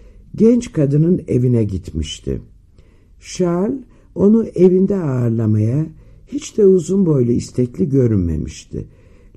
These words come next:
Leon da saygısızlık edilebileceği korkusuyla hemen hemen olanaksız olan bir yakınlık kurma arzusu arasında ne yapılacağını bilemiyordu.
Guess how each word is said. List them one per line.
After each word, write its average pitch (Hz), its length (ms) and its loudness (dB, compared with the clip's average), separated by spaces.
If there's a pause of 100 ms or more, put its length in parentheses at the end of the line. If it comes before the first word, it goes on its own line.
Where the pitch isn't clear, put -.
Leon 247 360 2
da 202 120 -2
saygısızlık 180 960 -4
edilebileceği 127 880 -2
korkusuyla 131 880 -2 (420)
hemen 247 380 0
hemen 143 300 0
olanaksız 160 840 -2
olan 151 400 2 (380)
bir 196 180 4
yakınlık 170 720 0
kurma 135 360 0
arzusu 113 680 -4
arasında 101 880 -2 (440)
ne 147 100 2
yapılacağını 107 960 0
bilemiyordu. 80 880 -4